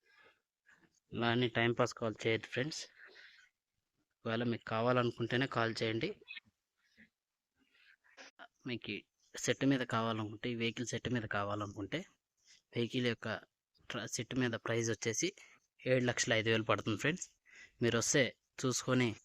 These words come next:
మాట్లాడటం జరుగుతుంది, మరీ అంత బార్గెనింగ్ ఉండదు, కొద్ది గొప్ప బార్గెనింగ్ ఉంటుంది. ఇంట్రెస్ట్ ఉంటేనే ఫోన్ చేయండి ఫ్రెండ్స్, టైంపాస్ కాల్స్ అసలుకే చేయొద్దు. చాలామంది టైంపాస్ కాల్ చేస్తున్నారు, అలా టైంపాస్ కాల్ చేస్తే చాలా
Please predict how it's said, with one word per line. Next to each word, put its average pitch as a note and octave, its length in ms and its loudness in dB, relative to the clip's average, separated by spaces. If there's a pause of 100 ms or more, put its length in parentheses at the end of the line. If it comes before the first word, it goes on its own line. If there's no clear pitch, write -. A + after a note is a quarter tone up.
(120)
మాట్లాడటం A2+ 380 2 (100)
జరుగుతుంది, G#2+ 400 -4 (640)
మరీ A#2+ 220 4
అంత A#2 100 0 (140)
బార్గెనింగ్ G#2+ 500 0
ఉండదు, G2+ 220 -6 (680)
కొద్ది G#2+ 300 0
గొప్ప G2+ 120 -8 (140)
బార్గెనింగ్ G#2 500 0
ఉంటుంది. A2 280 -4 (380)
ఇంట్రెస్ట్ A#2 380 0
ఉంటేనే A#2+ 260 0 (220)
ఫోన్ A#2 220 0
చేయండి G#2+ 220 -2
ఫ్రెండ్స్, D#3 240 -2 (300)
టైంపాస్ A#2 440 -2
కాల్స్ A2 220 -4
అసలుకే G#2 400 -6
చేయొద్దు. G#2+ 300 -4 (540)
చాలామంది A#2+ 480 4
టైంపాస్ A2 420 0
కాల్ G#2+ 200 -2
చేస్తున్నారు, G#2 480 -4 (600)
అలా A2 120 2 (100)
టైంపాస్ A2+ 420 2
కాల్ A#2 240 0
చేస్తే A#2 280 -2 (540)
చాలా A2 180 -2